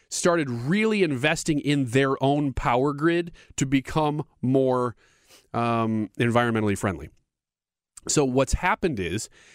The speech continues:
they would invest all of this money into technologies that at the time, let's say in two thousand three, this was the cutting edge thing. So they put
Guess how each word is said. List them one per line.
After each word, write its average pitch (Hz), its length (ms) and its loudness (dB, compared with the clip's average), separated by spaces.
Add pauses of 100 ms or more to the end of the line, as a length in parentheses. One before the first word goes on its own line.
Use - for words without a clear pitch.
(260)
they 135 100 4
would 147 120 2
invest 147 560 0
all 185 300 2
of 190 80 -6
this 170 200 -4
money 160 340 0
into 127 200 -2
technologies 139 880 0
that 120 200 -2
at 156 300 0
the 143 80 0
time, 113 640 -2 (300)
let's 135 180 0
say 139 200 2
in 117 140 -2
two 196 180 -2
thousand 147 460 0
three, 147 460 -2 (520)
this 151 160 2
was 123 160 0
the 107 100 0
cutting 180 400 0
edge 147 260 -2
thing. 107 340 -2 (600)
So - 140 2
they 165 80 4
put 151 320 0